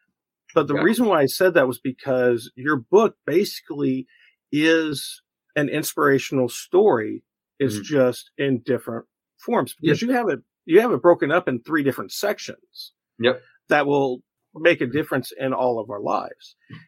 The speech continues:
Speaker 2: Mm-hmm.
Speaker 1: And one of the, the, the other reason why I brought that up was because of the fact that with you,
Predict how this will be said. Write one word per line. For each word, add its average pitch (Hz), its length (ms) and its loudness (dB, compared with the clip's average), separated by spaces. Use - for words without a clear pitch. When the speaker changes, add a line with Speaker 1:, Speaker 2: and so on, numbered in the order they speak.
Speaker 2:
Mm-hmm. 156 60 0
Speaker 1:
And 151 500 -4
one 160 300 2
of 262 160 -2
the, 180 120 -2
the, 147 300 -4
the 143 160 2
other 233 180 0
reason 156 260 -2
why 123 160 0
I 120 60 -6
brought 131 220 0
that 117 140 -2
up 117 160 -4
was 120 120 -10
because 135 420 -6
of 135 40 -10
the 123 180 -8
fact 123 380 -2
that 113 340 -6
with 180 380 4
you, 214 380 2